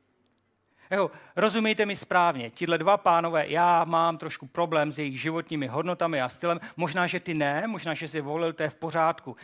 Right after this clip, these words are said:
Já to plně respektuji, prosím, respektuj ty mě, že já s tím mám problém. Takže když Bůh mě položil tuhle otázku, tak, tak jsem nenacházel odpověď několik dnů. A několik dnů jsem hledal odpověď. A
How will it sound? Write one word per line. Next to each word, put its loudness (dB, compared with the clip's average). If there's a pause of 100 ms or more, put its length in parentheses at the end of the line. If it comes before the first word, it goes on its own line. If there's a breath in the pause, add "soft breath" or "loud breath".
(120)
Já 2
to -4
plně -4
respektuji, -4
prosím, -10
respektuj -8
ty -10
mě, -4
že -8
já 0
s -10
tím -6
mám 0
problém. -12 (460 loud breath)
Takže -2
když -4
Bůh 2
mě 0
položil -2
tuhle -2
otázku, -2
tak, -10 (920 soft breath)
tak -16
jsem -4
nenacházel 0
odpověď -4
několik -8
dnů. -8 (180)
A -16
několik -8
dnů -6
jsem -6
hledal -4
odpověď. -10
A -14